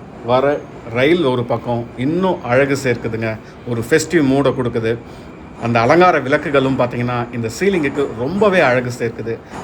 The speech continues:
நீங்களும் மாஸ்கோக்கு போகும்போது கண்டிப்பா இந்த ப்ராஸ்பெக்ட் மீரா அப்படிங்கிற மெட்ரோ ஸ்டேஷனை நேரம் ஒதுக்கி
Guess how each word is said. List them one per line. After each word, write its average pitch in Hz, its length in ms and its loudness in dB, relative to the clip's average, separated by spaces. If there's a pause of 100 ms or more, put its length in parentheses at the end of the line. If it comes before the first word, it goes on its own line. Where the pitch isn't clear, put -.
(1400)
நீங்களும் 170 600 4 (280)
மாஸ்கோக்கு 156 500 0
போகும்போது 120 640 -2 (180)
கண்டிப்பா 190 640 0
இந்த 135 360 -2 (180)
ப்ராஸ்பெக்ட் - 580 0
மீரா 135 480 2
அப்படிங்கிற 120 560 -2 (880)
மெட்ரோ 147 440 2
ஸ்டேஷனை 117 540 -4 (420)
நேரம் 147 480 4
ஒதுக்கி 170 680 0